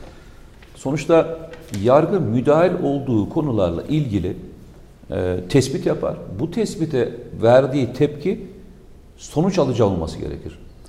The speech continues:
Stokçuluğa karşı sizin alacağınız veya şu andaki yaşanan hayat pahalılığına karşı sizin alacağınız yargıdaki bu ceza artırmasıyla ilgili ne kadar önleyici olacağını düşünüyorsunuz? Bir de onu sormuş olayım.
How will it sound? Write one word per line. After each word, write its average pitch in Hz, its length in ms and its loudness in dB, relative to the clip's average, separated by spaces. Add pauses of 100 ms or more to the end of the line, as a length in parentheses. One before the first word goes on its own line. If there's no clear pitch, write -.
(180)
Stokçuluğa 277 760 0
karşı 131 420 -2 (680)
sizin 156 380 -2
alacağınız 104 500 2
veya 135 180 8
şu - 140 -2
andaki 151 260 0
yaşanan 135 360 -4
hayat 120 360 0
pahalılığına 87 440 -2 (140)
karşı 78 280 -12 (480)
sizin 160 300 -8
alacağınız 120 640 -4
yargıdaki 120 500 -2 (100)
bu 135 320 -8
ceza 117 240 -2
artırmasıyla 120 640 -6
ilgili 101 480 -6 (380)
ne 185 140 0
kadar 131 400 0 (480)
önleyici 113 460 -2
olacağını 87 400 -4
düşünüyorsunuz? 78 580 -12 (200)
Bir 110 100 -6
de 113 40 -2
onu 117 140 -4
sormuş 87 320 -8
olayım. 80 200 -10